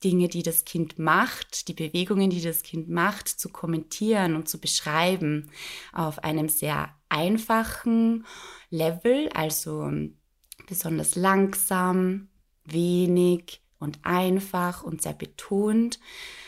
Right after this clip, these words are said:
Ähm, und eben darf alles sein, von lauten, einzelnen Wörtern, Tiergeräuschen, was auch immer einem einfällt, aber trotzdem das Angebot, ähm, zu machen.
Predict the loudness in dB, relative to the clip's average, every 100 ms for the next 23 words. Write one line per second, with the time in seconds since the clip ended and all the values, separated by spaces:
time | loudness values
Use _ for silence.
0 | -20 _ 0 4 4 4 4 0 -4 _
1 | _ _ _ _ _ _ 2 2 0 -4
2 | 0 0 -2 -6 -18 -20 _ -4 -4 0
3 | 2 2 2 2 2 2 0 0 2 4
4 | 4 2 0 2 2 0 -2 0 0 0
5 | 2 0 -2 -8 -8 0 2 2 0 0
6 | 2 2 2 -2 -6 _ _ _ _ _
7 | -2 2 2 2 2 4 4 2 2 2
8 | 0 -2 -2 0 -2 -2 0 0 0 -2
9 | 0 0 0 0 -2 -2 -8 -12 -12 -10
10 | -4 -2 -2 -2 -4 -2 0 0 0 0
11 | 2 2 2 0 -4 -4 -4 -8 -10 _
12 | _ _ -4 -2 -2 -2 -6 -12 _ _
13 | _ _ -2 4 4 4 2 -4 -4 -4
14 | -4